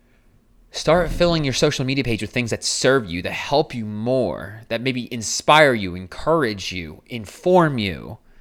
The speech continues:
Social media is a very powerful tool if we use it well. But how many of you are following people that you knew from high school, from earlier in life, from your twenties, your thirties, your forties, maybe your kids' kids, your kids' grandkids, your kids' friends' kids, and their kids' kids that were friends with your kids?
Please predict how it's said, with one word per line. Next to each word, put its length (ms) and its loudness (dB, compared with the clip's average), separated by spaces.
Social 300 0
media 200 2
is 60 0
a 60 0
very 160 -2
powerful 420 0
tool 280 -2
if 200 -2
we 80 -4
use 220 -2
it 80 -6
well. 240 -8
But 460 4
how 160 -2
many 180 0
of 80 -4
you 120 2
are 80 4
following 400 2
people 220 -4
that 100 -6
you 100 -8
knew 160 -2
from 160 -12
high 160 -2
school, 300 -4
from 240 -12
earlier 280 2
in 120 -4
life, 200 -2
from 140 -8
your 80 -8
twenties, 380 -6
your 80 -12
thirties, 300 -2
your 100 -8
forties, 420 -4
maybe 220 -2
your 160 -6
kids' 420 -4
kids, 460 -4
your 100 -6
kids' 300 -4
grandkids, 680 -4
your 120 -8
kids' 400 -4
friends' 400 -2
kids, 400 0
and 120 -6
their 200 0
kids' 480 -4
kids 380 -4
that 180 -4
were 80 -8
friends 400 -4
with 120 -12
your 120 -12
kids? 580 2